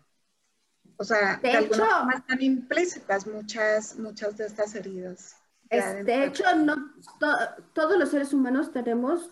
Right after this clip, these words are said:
Speaker 2: un champurrado. O sea, siempre vamos a tener heridas de todas, vamos a tocar en diferentes niveles una herida.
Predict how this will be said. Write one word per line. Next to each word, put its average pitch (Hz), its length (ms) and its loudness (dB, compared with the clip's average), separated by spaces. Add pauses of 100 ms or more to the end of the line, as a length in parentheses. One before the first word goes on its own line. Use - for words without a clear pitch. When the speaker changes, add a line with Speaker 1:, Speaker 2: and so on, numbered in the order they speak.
(120)
Speaker 2:
un 254 160 0
champurrado. 269 840 -2 (400)
O 220 100 -10
sea, 196 320 -8
siempre 269 320 -4
vamos 311 280 0
a 294 100 -4
tener 254 320 -4
heridas 254 560 0 (600)
de 202 180 0
todas, 302 440 2
vamos 294 320 2
a 302 140 -4
tocar 247 480 0
en 330 120 2
diferentes 247 540 -2
niveles 233 720 0
una 226 240 -4
herida. 247 480 -4